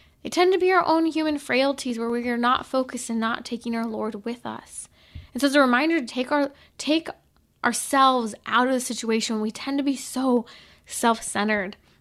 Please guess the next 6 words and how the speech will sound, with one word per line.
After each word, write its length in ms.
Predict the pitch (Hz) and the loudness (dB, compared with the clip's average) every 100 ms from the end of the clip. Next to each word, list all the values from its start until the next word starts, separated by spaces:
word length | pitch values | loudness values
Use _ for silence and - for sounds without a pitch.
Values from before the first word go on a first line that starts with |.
| _ _ _ _ - | _ _ _ _ 0
I 80 | 240 | 2
think 200 | 269 269 | 4 6
of 260 | 285 226 - - - _ | 6 4 -4 -20 -20 _
the 160 | 226 233 | 2 6
words 400 | 233 262 240 254 | 6 4 2 4
of 260 | 220 208 | 4 2